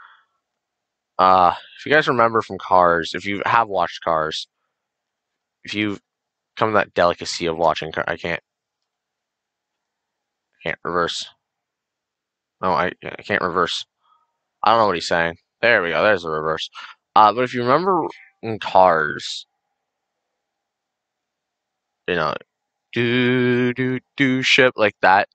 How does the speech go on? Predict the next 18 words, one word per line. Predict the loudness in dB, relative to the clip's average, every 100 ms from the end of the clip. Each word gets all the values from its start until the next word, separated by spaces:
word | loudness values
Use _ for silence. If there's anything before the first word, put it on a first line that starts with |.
| _ _ _ _ _ _
Them | -2
strutting, | 0 0 4 4 4 -2 -6
like, | -4 0
that | 2
was | 2 0 -8
awesome. | -6 -6 -6 -12 -12 _ -20 -20 -2
I | 2
don't | 4
remember | 4 4
what | 4
I |
was | 0
going | -2 -2 -2
with | -2
originally. | -4 -2 -4 -4
Sarge, | 2 4 4 2
it's | -2 -2 -4 -4 0
like, | 2